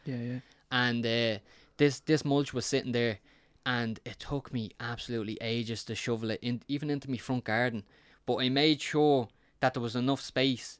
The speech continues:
Speaker 2: for prams or wheelchairs to get by before I finished. And I finished at, like, twelve o'clock at night, but I didn't <laughs> care.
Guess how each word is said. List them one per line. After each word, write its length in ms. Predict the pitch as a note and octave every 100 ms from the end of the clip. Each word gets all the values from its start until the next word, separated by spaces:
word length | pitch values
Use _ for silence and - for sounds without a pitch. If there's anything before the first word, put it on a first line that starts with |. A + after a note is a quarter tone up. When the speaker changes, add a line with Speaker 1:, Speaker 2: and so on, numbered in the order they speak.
| _ _ _
Speaker 2:
for 260 | - B2 A#2
prams 640 | - - B2 B2 A#2+ A2+
or 160 | B2 A#2
wheelchairs 640 | A2+ B2+ B2 - B2 A#2 A#2+
to 40 |
get 220 | A#2+ A2
by 340 | A#2 A#2 A2+ G2+
before 400 | A#2+ G#2+ B2 A#2+
I 60 | A2
finished. 360 | A#2+ A#2 - -
And 120 | A2+
I 40 |
finished 320 | A2+ F#3 G3
at, 120 | F3+ D#3+
like, 140 | D3
twelve 280 | - C#3+ C#3
o'clock 260 | B2+ C3
at 80 | A#2+
night, 180 | C3 C3+
but 80 | B2
I 80 | A2+
didn't 240 | C3 B2+
<laughs> 0 |
care. 340 | - - A2+